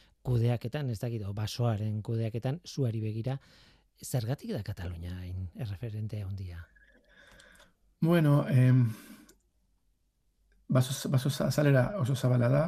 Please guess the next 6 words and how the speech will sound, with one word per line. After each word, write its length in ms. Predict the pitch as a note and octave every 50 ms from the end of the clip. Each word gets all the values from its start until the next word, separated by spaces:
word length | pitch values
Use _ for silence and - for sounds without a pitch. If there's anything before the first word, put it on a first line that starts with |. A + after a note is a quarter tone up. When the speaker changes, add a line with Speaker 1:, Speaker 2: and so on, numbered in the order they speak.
| F#3+ A3+
Speaker 2:
bitarteko 560 | A#3+ E3+ B2 A#2+ - B2+ B2 - C#3 - C#3
asko 260 | B2 - - C#3+ C3 B2 B2+ B2+ - - _ -
inbertitu 400 | D3 C3 A#2+ A#2+ - C3+ - C3
dute, 440 | A2+ B2+ B2 A2+ C#3 C#3+ D3 D#3 C#3+ - - - - - - _ _ _ _
em, 760 | - B3+ B2 A2+ A2 A2+ A2 G#2+ G#2+ G#2 G#2 G#2+ A2 A2 A#2 C#3 - _ _ _ _ _ _ _ _ _ _ _ _ _ _ _
s-, 180 | - - -